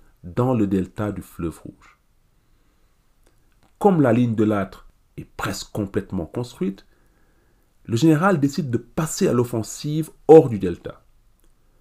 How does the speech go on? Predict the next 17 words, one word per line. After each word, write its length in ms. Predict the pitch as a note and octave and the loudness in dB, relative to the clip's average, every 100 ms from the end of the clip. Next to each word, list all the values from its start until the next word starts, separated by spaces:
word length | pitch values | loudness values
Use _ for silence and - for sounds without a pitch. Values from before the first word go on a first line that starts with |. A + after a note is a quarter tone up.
| _ _ | _ _
en 200 | - G#2 | -6 0
occupant 580 | C3+ C3+ C3 - C3+ C3 - _ _ - | 0 0 -8 -4 -4 -4 -12 _ _ -10
Hoa 300 | D3 C#3+ A#2+ | -2 0 0
Binh, 640 | G#2 F2+ G#2 G2 D#2+ - - - _ _ _ _ | -6 -6 -2 -2 -4 -14 -20 -20 _ _ _ _
dans 160 | - F#2+ | -10 -6
la 240 | F2+ - - | -6 -8 0
haute 240 | D3+ D3+ | 0 0
région 680 | - G#2 F#2 F2 G2+ G#2+ A#2 _ _ _ | -10 -6 -6 -4 -2 -2 -2 _ _ _
à 100 | F2 | -10
l'ouest 460 | E2+ F2+ A2 A2 - | -8 -2 -2 -2 -6
de 160 | F2+ D2+ | -6 -8
Hanoï. 280 | - C#2 - - _ _ _ _ _ _ _ _ _ _ _ _ _ _ _ _ _ _ | -10 -12 -14 -20 _ _ _ _ _ _ _ _ _ _ _ _ _ _ _ _ _ _
Cette 240 | - E3 | -2 -2
ville 320 | C#3+ G#3 A3 - - | 0 -2 -2 -6 0
offre 320 | D3 D3 - | 0 0 -6
trois 320 | A#2 - C3+ | -12 -4 0
avantages. 640 | A2+ G2+ F#2+ - - - | 0 -2 -4 -10 -14 -20